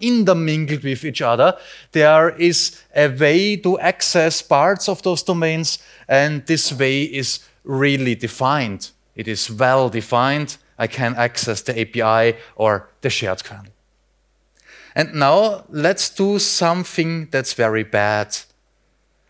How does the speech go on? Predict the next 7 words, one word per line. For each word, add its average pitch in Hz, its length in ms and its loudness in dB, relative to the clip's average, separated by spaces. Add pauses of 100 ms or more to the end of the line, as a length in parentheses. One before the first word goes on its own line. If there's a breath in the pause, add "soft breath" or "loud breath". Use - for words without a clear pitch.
(340)
Let's 117 580 2
do 139 180 -2
something 120 640 -2
like 101 320 -2
this. - 460 -2
Let's 117 640 -4
access - 800 -2